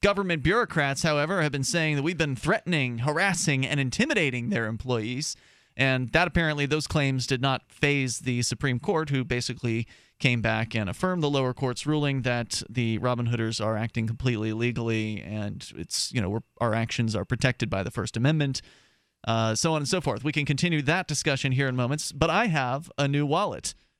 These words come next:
from I D Stronghold. It will protect me from electronic pickpocketing, and you can have one of these things as well.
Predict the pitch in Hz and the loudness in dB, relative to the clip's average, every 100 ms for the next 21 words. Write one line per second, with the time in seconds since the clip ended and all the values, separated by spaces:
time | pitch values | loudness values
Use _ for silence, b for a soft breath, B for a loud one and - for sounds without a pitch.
0 | _ - 180 113 101 139 - 139 160 160 | _ 0 0 0 -4 -6 -4 0 0 0
1 | 156 170 - 170 175 214 170 147 113 123 | -2 -2 -2 0 0 2 2 2 2 -2
2 | - 170 185 - 208 196 151 185 143 139 | -2 -4 -4 -2 -2 -4 -4 -2 0 -2
3 | - 143 139 135 156 - 156 139 - 240 | -2 -2 0 0 -2 0 0 0 -2 -4
4 | - 120 127 123 135 170 233 185 156 147 | 0 -2 0 -2 -2 0 0 2 0 0
5 | 135 127 135 120 123 175 156 104 | -2 0 0 0 -2 0 0 -2